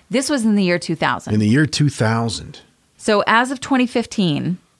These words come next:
Speaker 1: forty officers still full-time on the case. Every year, the Tokyo Metropolitan Police Department makes an annual pilgrimage to the house for memorial services. Many of the officers who originally investigated the case,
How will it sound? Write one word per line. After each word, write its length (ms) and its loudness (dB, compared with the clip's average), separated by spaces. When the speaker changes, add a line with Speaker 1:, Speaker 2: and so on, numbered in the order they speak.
Speaker 1:
forty 300 2
officers 680 -2
still 380 0
full-time 1000 -4
on 160 0
the 60 -2
case. 320 -6
Every 280 2
year, 540 2
the 120 -2
Tokyo 460 0
Metropolitan 760 0
Police 280 -4
Department 600 -4
makes 300 -2
an 220 -2
annual 440 0
pilgrimage 680 -2
to 100 -6
the 80 -2
house 420 0
for 280 -2
memorial 580 -2
services. 840 -6
Many 320 2
of 80 0
the 120 0
officers 560 -2
who 160 0
originally 540 0
investigated 760 -2
the 60 -12
case, 400 -6